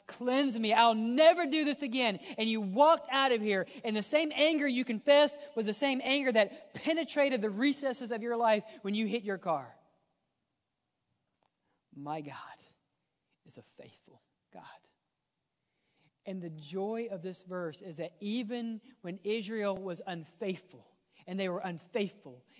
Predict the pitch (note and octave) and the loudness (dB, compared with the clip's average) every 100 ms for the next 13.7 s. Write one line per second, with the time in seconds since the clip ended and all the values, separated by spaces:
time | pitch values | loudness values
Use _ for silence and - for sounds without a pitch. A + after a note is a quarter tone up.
0 | - F#3+ G3 F#3 F#3 F3 - G3 F#3+ D3+ | -10 -4 -2 -2 -4 -8 -4 -4 -4 -8
1 | - - - E3 F#3+ G#3+ F3+ F3 F#3 F3+ | -12 -18 -16 -2 0 0 -4 -8 -6 -8
2 | F3+ D#3 D#3+ D#3 E3 F3 D3 B2 - - | -10 -12 -12 -12 -12 -12 -14 -16 -18 -18
3 | - _ _ F3+ D3 D3 - E3+ D#3 - | -20 _ _ -16 -14 -16 -14 -16 -16 -16
4 | D#3 B2 C#3+ B2+ A#2 - C#3+ C3 B2+ C3+ | -18 -18 -20 -20 -20 -14 -12 -12 -14 -20
5 | B2 - - - - _ _ _ _ _ | -20 -20 -20 -20 -20 _ _ _ _ _
6 | _ _ _ _ _ _ _ _ _ A3 | _ _ _ _ _ _ _ _ _ -10
7 | C#4+ G3 - G#3+ - - C4 A3 E3+ - | -8 -8 -8 -10 -10 0 4 4 2 -8
8 | - _ - _ A3+ A#3 A3+ G3 F3 - | -20 _ -20 _ -2 0 0 -2 -8 -16
9 | - E3+ G3+ G3+ F3+ - - _ _ _ | -20 -8 -4 -4 -6 -10 -16 _ _ _
10 | _ - F3 - D#3+ D#3+ - G#3+ A3+ G#3+ | _ -16 -16 -16 -20 -20 -12 -4 0 0
11 | F#3+ E3+ E3 A3 A3+ G#3 - E3 D3 F#3+ | -2 -6 -2 0 0 0 -8 -14 -4 0
12 | G3 F#3 F3+ F3 A3 G#3+ B3+ - B3 G#3+ | 2 0 -4 -6 -4 -4 -4 -6 -8 -6
13 | G#3+ G#3 G#3 G3 F#3+ G3 F3 | -4 -4 0 0 0 -2 -4